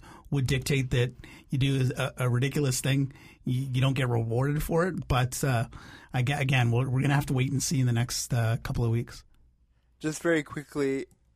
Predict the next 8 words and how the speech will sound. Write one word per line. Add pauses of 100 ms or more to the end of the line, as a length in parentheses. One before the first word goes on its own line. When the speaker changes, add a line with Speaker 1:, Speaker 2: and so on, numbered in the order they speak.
Speaker 2:
uh,
Kyle
Dubas
not (520)
being
around
Auston
Matthews